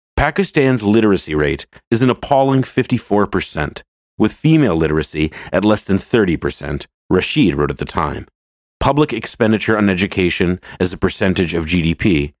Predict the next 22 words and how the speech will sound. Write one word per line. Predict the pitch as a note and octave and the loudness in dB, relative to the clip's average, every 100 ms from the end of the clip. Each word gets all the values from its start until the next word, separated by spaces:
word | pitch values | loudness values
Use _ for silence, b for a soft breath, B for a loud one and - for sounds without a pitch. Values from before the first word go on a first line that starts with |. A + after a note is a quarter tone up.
| _ _ | _ _
remained | F2+ F#2+ G#2 E2+ C#2+ C#2+ - _ - | 0 2 4 2 0 -4 -12 _ -2
less | F#2+ - | -2 -2
than | E2+ | -4
two | D#2 G#2 | -2 -2
percent | D#2+ E2 - D#2 C#2+ | -2 -4 -4 -4 -4
per | - D2 | -4 -4
year." | C#2+ C2 - _ _ _ _ _ - | -2 -6 -10 _ _ _ _ _ -2
But | B2 C3+ | 0 2
one | G#2+ D3 E3+ - | 2 4 2 2
area | B2 A#2+ F2 C#2+ | 2 2 2 -2
Pakistan | - G#2+ G#2+ G#2+ - F#2+ F#2 | -2 -4 -2 -6 -2 0 0
was | E2+ | 0
making | F2 E2+ E2+ D#2 | 0 0 -2 0
novel | A2 A#2 F2+ | 0 0 -2
progress | D2 D#2 D2 C#2+ C#2 | -2 -2 -2 -4 -4
in | D#2+ C#2+ - _ _ _ | -4 -4 -6 _ _ _
was | G2+ G2 G2 | 0 2 2
nuclear | A2 G2+ F#2+ F2 E2+ - | 0 2 2 2 -2 -4
weapons, | - - - - - - _ _ _ _ | -4 -4 -8 -14 -20 -20 _ _ _ _
in | G#2+ | 2
the | G2 | 2
form | - C#3+ G#2 C2+ D2 | 0 0 2 -2 -6